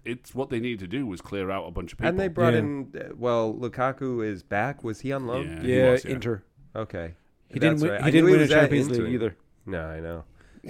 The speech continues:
Speaker 2: And then they have Nkunku.
Speaker 1: Mm-hmm.
Speaker 2: And then, uh, the other one I wrote down was Diego, excuse my pronunciation, is he Brazilian?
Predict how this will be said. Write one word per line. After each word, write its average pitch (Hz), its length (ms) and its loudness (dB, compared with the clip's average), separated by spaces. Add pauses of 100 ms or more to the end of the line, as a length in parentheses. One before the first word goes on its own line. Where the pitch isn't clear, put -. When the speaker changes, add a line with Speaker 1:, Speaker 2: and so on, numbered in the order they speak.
Speaker 2:
And 117 140 -2
then 117 140 0
they 113 100 0
have 110 160 0
Nkunku. 120 680 -4 (640)
Speaker 1:
Mm-hmm. 98 300 -2 (460)
Speaker 2:
And 104 200 -6
then, 104 380 -4
uh, 98 600 -8
the 113 120 -6
other 151 160 -4
one 165 120 -2
I 160 60 -2
wrote 143 200 -6
down 139 180 -4
was 117 460 -10 (320)
Diego, 110 960 -4
excuse 104 540 -12
my 98 140 -6
pronunciation, 95 600 -10
is 90 120 -16
he 107 100 -12
Brazilian? 92 680 -12